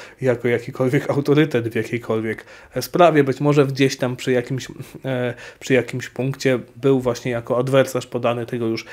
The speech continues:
w tej chwili nie pamiętam. E, postanowiłem, że na potrzeby tego materiału, e, m, zajrzę trochę głębiej, kim był właśnie, e, tenże nasz filozof.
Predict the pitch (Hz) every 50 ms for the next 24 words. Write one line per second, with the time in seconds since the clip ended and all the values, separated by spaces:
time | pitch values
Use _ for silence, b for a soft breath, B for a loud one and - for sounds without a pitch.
0 | B B B B - - 131 123 - - 117 110 117 110 B B B B B -
1 | 135 147 147 147 147 147 143 123 117 117 117 113 113 113 110 - _ _ _ _
2 | _ _ _ _ _ - - - 151 147 147 151 147 147 - 165 170 170 214 233
3 | 208 165 151 143 - - - 143 135 135 131 131 - 143 - - 156 147 143 151
4 | 139 143 135 135 131 - 135 139 156 151 143 135 135 B B B B B B -
5 | 135 - - - 147 139 127 123 120 123 120 135 135 131 127 127 143 147 147 135
6 | 120 - 139 135 139 147 143 135 123 123 131 143 139 135 - - 139 131 123 120
7 | 120 120 113 113 117 113 113 - - 123 120 117 117 B B B B B B 135
8 | 131 120 - 131 135 135 131 120 123 120 123 120 120 - - - - 135 127 127
9 | 123 117 110 151 160 160